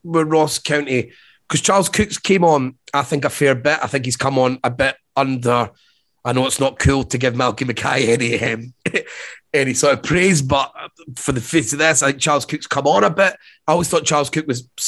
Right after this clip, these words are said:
he had a really bad start at Ross County where he didn't look like a footballer at all. Then I did think he started to develop a bit last season, I, 'cause I, I ended up watching County quite a lot last season,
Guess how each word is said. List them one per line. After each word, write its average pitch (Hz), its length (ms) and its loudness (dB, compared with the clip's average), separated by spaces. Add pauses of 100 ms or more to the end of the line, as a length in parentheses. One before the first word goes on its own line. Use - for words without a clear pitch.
(160)
he 147 80 2
had 139 140 2
a 135 60 2
really 226 240 6
bad 190 280 4
start 151 420 2
at 120 80 -14
Ross 127 220 -2
County 127 260 -2
where 120 120 2
he 120 80 4
didn't 139 240 -2
look 143 160 -2
like 123 120 0
a 123 60 2
footballer 123 400 2
at 113 140 -6
all. 120 300 2 (320)
Then 143 100 4
I 151 60 4
did 147 200 2
think 151 200 -2
he 143 60 -2
started 135 320 -2
to 127 60 -10
develop 139 520 2 (460)
a 127 80 -2
bit 143 180 0
last 135 240 2
season, 147 280 2
I, 127 100 2
'cause 131 320 -6
I, 135 80 0
I 139 200 0
ended 143 160 -4
up 139 80 -4
watching 123 300 -4
County 127 260 -2
quite - 220 2
a 123 80 -2
lot 127 320 2
last 123 260 0
season, 113 340 0